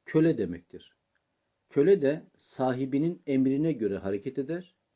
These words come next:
keyfine göre davranmaz. Böylece var olma ve dünyaya gelme amacına uygun yaşayıp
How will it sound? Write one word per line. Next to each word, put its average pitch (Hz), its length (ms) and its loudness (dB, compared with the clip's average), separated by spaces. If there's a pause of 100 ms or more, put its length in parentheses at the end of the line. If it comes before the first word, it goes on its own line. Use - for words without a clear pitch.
(120)
keyfine 139 440 -2
göre 117 280 0
davranmaz. 85 680 -6 (1080)
Böylece 120 640 2 (440)
var 135 320 2
olma 170 500 -2
ve 110 300 -6
dünyaya 123 360 2
gelme 127 380 2
amacına 101 420 -6
uygun 113 280 -6
yaşayıp 151 460 -4